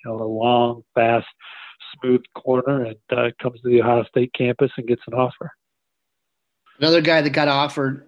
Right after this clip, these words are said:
Speaker 2: from your stomp, I had actually not heard this name before, Kenneth Grant. This is a class of twenty twenty-two guy. And like I said, this means we have now offered two defensive linemen from the state of Indiana. That might be a record.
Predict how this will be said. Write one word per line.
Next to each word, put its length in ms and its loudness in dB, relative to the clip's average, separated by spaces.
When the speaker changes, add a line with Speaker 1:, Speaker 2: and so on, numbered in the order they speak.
Speaker 2:
from 220 -4
your 200 4
stomp, 600 -2
I 140 0
had 80 4
actually 280 0
not 240 0
heard 280 0
this 180 -2
name 240 0
before, 500 -8
Kenneth 400 0
Grant. 500 0
This 140 -2
is 100 -6
a 40 -4
class 340 -2
of 120 -8
twenty 300 0
twenty-two 640 -2
guy. 360 -6
And 120 -6
like 180 -2
I 120 0
said, 360 -2
this 200 -4
means 200 2
we 140 0
have 120 2
now 240 0
offered 520 -2
two 380 0
defensive 560 -2
linemen 400 0
from 120 -4
the 60 -4
state 260 -2
of 80 -2
Indiana. 500 0
That 140 -6
might 160 -8
be 100 -4
a 80 -6
record. 360 -8